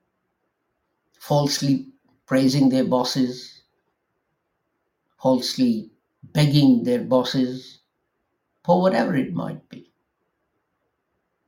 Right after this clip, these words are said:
"Oh, sir, there's no one like you. Oh, sir, you always have brilliant ideas. Oh, sir, you're so clever."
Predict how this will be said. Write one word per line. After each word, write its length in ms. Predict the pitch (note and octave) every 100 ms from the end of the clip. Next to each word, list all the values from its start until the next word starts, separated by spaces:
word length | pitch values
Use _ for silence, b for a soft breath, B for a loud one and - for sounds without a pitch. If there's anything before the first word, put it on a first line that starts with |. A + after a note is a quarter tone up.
| -
"Oh, 220 | B2+ C3
sir, 400 | C3 C#3 C3 C3
there's 340 | B2 A#2+ B2 A2+
no 160 | A#2
one 220 | C3+ C3
like 420 | A#2+ B2 B2+ - A#2
you. 340 | A#2+ A#2 A#2
Oh, 160 | A#2 A#2+
sir, 360 | - A2 A2+
you 180 | A2+ A#2
always 380 | A2+ A2+ B2 A#2+
have 200 | A#2 F#2+
brilliant 460 | B2 A#2 B2 -
ideas. 640 | A2 G#2+ A2 A#2 A#2 A#2 A2+
Oh, 180 | C3 B2+
sir, 260 | - B2
you're 260 | A#2 A#2 A#2
so 300 | - - B2+
clever." 640 | - - C3 C#3 - -